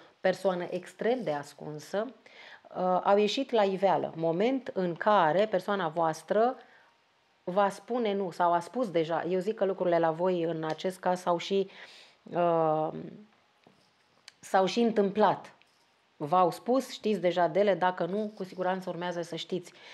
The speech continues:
despre acest lucru și mai ales că, uh, își dorește foarte tare să spună gata, până aici, dacă s-a ajuns chiar aici, să mi se ascundă aceste lucruri sau să mi se spună, uh, aceste lucruri sau să facă aceste lucruri împotriva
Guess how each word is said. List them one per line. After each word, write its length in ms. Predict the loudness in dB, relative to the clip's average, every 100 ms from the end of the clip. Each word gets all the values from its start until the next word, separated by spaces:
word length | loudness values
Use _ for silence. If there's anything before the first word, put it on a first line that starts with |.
| -20 -4
despre 300 | -4 0 -2
acest 280 | 0 -2
lucru 220 | -2 -4 -6
și 160 | -6
mai 220 | -4 0
ales 280 | 2 0 -2
că, 320 | -2 2 2 0 -12 -20 -20
uh, 320 | -6 -2 0 0
își 120 | 0
dorește 260 | 2 2 0
foarte 380 | -4 -2 -6 -8 _
tare 680 | 6 6 6 4 2 2 0
să 500 | -4 0 2 2 0 -10 _ _
spună 480 | -20 -12 -4 0 0
gata, 560 | 4 4 4 0 -8 _
până 240 | 0 2 4
aici, 280 | 4 2
dacă 260 | 0 -2 -2
s-a 220 | -2 0
ajuns 460 | 0 0 -2 -2 -4
chiar 320 | -4 0 0
aici, 320 | 0 -2 -6
să 160 | -8 -10
mi 100 | -8
se 120 | -8
ascundă 400 | -8 -8 -6 -4
aceste 380 | -4 -6 -8 -8
lucruri 320 | -8 -10 -10
sau 180 | -8 -8
să 280 | -2 -2 -2
mi 100 | -6
se 160 | -8
spună, 460 | -12 -6 -2 0 -2 -8 -20 -20 -20 -16
uh, 200 | -6 -2
aceste 380 | -2 -2 -2 -2
lucruri 260 | -2 -4 0
sau 160 | 0
să 160 | 0 -4
facă 640 | -4 0 2 2 -2 -8
aceste 400 | -6 -6 -8 -6
lucruri 320 | -6 -4 -4 -6
împotriva 1000 | -6 -6 -4 -4 0 2 2 2 0